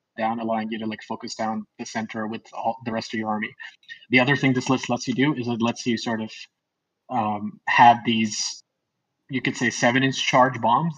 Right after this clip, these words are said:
that you could do with, in, uh, comboing with Wild Form and Translocation. And especially since Bastion is so slow, if you really wanna get into combat somewhere, you know, Wild Form him, Translocate him, and then catapult him somewhere. The Fulminators generally have the movement, but there are instances where you would want to do that with them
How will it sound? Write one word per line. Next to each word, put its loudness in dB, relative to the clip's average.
that -6
you -8
could -8
do 0
with, -6
in, -6
uh, -10
comboing 0
with -6
Wild 2
Form -4
and -6
Translocation. -6
And 0
especially 2
since -8
Bastion 6
is -4
so -4
slow, 2
if -6
you -4
really 4
wanna 2
get 0
into -6
combat -2
somewhere, -6
you -6
know, -4
Wild 6
Form 2
him, -8
Translocate -6
him, -6
and -8
then -8
catapult 0
him -10
somewhere. -14
The -4
Fulminators 6
generally 0
have -2
the -8
movement, -8
but -8
there 4
are 2
instances -10
where -8
you -8
would -8
want -8
to -18
do -12
that -16
with -16
them -20